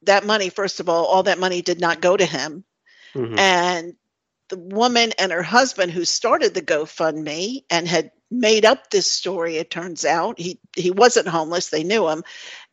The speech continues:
Speaker 1: And he, you know, he didn't really give them the twenty dollars. They just made it up. Um, they kept that money and they were going on vacation. She was buying, like, thousand dollar pu-, purses and,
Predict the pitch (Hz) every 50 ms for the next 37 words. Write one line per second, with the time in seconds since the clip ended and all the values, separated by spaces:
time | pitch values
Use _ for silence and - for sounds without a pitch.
0 | - - 185 180 175 170 165 180 180 - - 180 165 170 175 180 - - _ _
1 | _ _ - 180 190 175 139 123 110 90 - _ _ _ _ _ - 185 175 180
2 | 190 208 220 220 208 202 202 190 190 - 208 214 214 208 190 - 277 - - 233
3 | 202 180 233 254 202 180 208 214 190 165 160 139 160 - 180 175 - - 175 -
4 | 180 160 147 156 - 165 180 226 254 214 160 143 - - - - - - - -
5 | - _ _ - 190 190 185 175 170 180 175 175 196 - _ _ _ _ _ -
6 | - _ _ _ _ _ _ 185 - - 233 285 - - 294 330 - - - 185
7 | 175 - - 185 208 233 262 220 143 135 165 180 185 _ - 196 196 196 180 170
8 | 180 185 180 180 170 170 165 156 160 160 156 - 269 262 285 277 - - 269 247
9 | 240 240 240 - - - 165 185 180 160 190 - 165 175 180 175 175 175 170 160
10 | 165 170 151 135 135 - _ _ _ _ _ _ _ _ _ _ _ _ _ -
11 | 175 175 180 170 180 170 175 175 175 165 147 151 - - 269 269 226 - - _
12 | - - 269 277 294 262 - - - 294 311 269 269 262 240 233 226 208 202 226